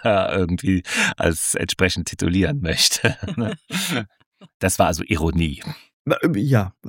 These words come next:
Speaker 2: für, für alle, die nicht, äh, wissen, was Ironie ist, äh, gerne Tante Google mal einmal anschmeißen. Nee, Spaß beiseite. Ähm, ich finde ja immer noch leider, dass, äh, unser Hobby ein, äh, ungewöhnliches, äh, zu einem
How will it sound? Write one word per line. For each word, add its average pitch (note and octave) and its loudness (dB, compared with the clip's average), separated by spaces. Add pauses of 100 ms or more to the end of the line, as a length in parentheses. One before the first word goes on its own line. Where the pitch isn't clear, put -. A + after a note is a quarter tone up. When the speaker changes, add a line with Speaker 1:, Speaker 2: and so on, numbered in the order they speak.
Speaker 2:
für, B2 4
für C3+ 2
alle, D3+ 2
die C#3+ 2
nicht, C#3 0
äh, C3 0
wissen, C#3 2
was B2+ 2
Ironie C#3 4
ist, C#3+ -2
äh, A#2 4
gerne B2 2
Tante B2 4
Google C#3 2
mal D3 -2
einmal C3 2
anschmeißen. B2+ 0 (360)
Nee, B2 4
Spaß C#3 2
beiseite. A2+ 2 (340)
Ähm, B2+ 2 (580)
ich D3+ 4
finde A3 4
ja F#3+ 0
immer F3+ 0
noch E3+ 0
leider, C#3+ 2
dass, C3+ -2
äh, C#3+ 2
unser D#3 2
Hobby C3+ 0
ein, B2 2
äh, B2+ 2
ungewöhnliches, G2+ 2
äh, A#2 4
zu C#3 2
einem B2 2